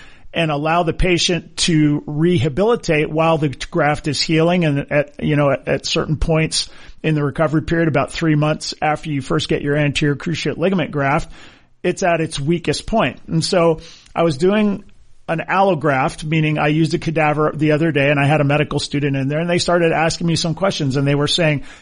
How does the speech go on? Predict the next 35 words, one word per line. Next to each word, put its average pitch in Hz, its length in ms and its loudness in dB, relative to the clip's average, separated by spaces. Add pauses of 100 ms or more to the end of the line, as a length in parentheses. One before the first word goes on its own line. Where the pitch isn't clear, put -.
(100)
"Hey, 202 120 2
listen, 180 340 2
we're 185 140 2
being 180 280 0
told 160 300 2
autograft 147 680 0
is 120 140 -2
the 143 80 0
way 135 160 2
to 131 100 -2
go. 120 200 -2
This 156 240 0
is 175 100 -2
kind 165 240 0
of 147 60 -2
the 147 120 2
new 147 180 2
craze." 147 540 -2
And 143 160 -6
anybody 220 460 -2
who's 170 200 0
been 160 360 0 (480)
involved 160 500 2
in 147 140 0
medicine 160 480 2
or 143 120 0
other 160 200 2
scientific 160 680 0
endeavors 147 560 0
for 143 340 -2
many, 156 420 2
many 151 240 2
years 143 460 0
and 131 180 -6
decades 151 600 -4